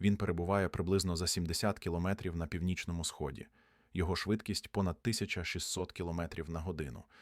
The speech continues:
Це означає, що через кілька хвилин він опиниться на відстані пуску ракети.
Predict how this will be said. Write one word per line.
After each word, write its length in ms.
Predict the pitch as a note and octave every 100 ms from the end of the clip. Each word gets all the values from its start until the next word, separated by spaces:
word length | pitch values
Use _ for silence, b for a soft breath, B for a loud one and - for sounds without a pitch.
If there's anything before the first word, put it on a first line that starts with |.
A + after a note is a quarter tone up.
| B B
Це 140 | - A#2+
означає, 500 | G#2+ A2+ - B2 G#2
що 160 | G#2
через 300 | - G2+ F#2
кілька 300 | - A2 F#2+
хвилин 440 | - G2 G2+ A#2+ F#2+
він 180 | F#2
опиниться 540 | E2 G#2+ A2 G2+ - E2+
на 140 | E2+
відстані 440 | F2+ G#2+ - F#2 E2+
пуску 400 | F#2+ F2+ - E2
ракети. 460 | E2 F2 C#2+ -